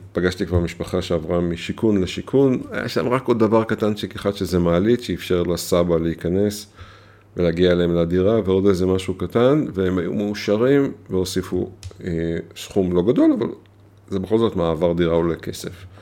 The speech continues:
אה, וכן, צריכים לחגוג הישגים, ולעבור דירה זה לא מילה גסה. מצד שני, בואו נחזור לשיפוץ.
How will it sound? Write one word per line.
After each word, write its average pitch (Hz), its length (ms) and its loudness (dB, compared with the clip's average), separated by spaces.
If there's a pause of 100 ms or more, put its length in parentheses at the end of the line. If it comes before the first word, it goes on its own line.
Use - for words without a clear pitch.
(720)
אה, 87 40 0 (320)
וכן, 196 300 4
צריכים 156 220 2
לחגוג 113 260 6
הישגים, 107 540 2
ולעבור 90 480 2
דירה 90 260 2
זה 82 140 0
לא 82 240 2
מילה 82 280 0
גסה. 87 300 -8 (1300)
מצד 101 300 2
שני, 85 360 0 (1200)
בואו 82 140 -4
נחזור 85 400 0 (1120)
לשיפוץ. - 500 0